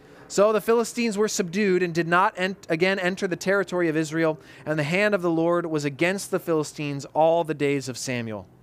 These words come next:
The cities that the Philistines had taken from Israel were restored to Israel, from Ekron to Gath, and Israel delivered their territory from the hand of the Philistines.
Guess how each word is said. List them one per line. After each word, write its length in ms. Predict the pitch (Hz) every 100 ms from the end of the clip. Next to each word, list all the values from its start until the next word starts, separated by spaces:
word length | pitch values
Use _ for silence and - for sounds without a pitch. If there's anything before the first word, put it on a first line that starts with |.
| - - - - - - - - - -
The 80 | 127
cities 480 | - 180 175 165 139
that 140 | 165
the 60 | 151
Philistines 560 | 170 170 156 175 160
had 140 | 156 139
taken 340 | 165 160 165
from 160 | 151 151
Israel 560 | 156 151 160 151 147 _ -
were 180 | 143
restored 500 | 147 143 - 190 175 139
to 100 | 127
Israel, 440 | 113 113 117 127 _ _ _ - -
from 180 | - 147
Ekron 460 | 147 160 - 160 156
to 120 | 143
Gath, 500 | 135 139 139 - - _ _ _ -
and 160 | 147
Israel 320 | 160 151 165
delivered 540 | 156 143 151 175 185 156
their 140 | 156
territory 600 | 151 165 165 156 156 160
from 200 | 147 147
the 80 | 143
hand 260 | 143 147 147
of 100 | 131
the 60 |
Philistines. 800 | - 131 110 - 104 90 90 -